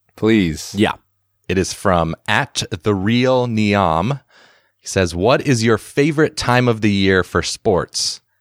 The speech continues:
Speaker 3: Is it March Madness, late October, bowl season? What do you guys think?"
Speaker 1: So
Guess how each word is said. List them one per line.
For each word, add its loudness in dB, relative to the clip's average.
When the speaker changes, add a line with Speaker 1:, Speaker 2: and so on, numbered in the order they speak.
Speaker 3:
Is -10
it -8
March -4
Madness, 2
late 2
October, 0
bowl 4
season? 0
What -4
do 0
you 4
guys 0
think?" -4
Speaker 1:
So -2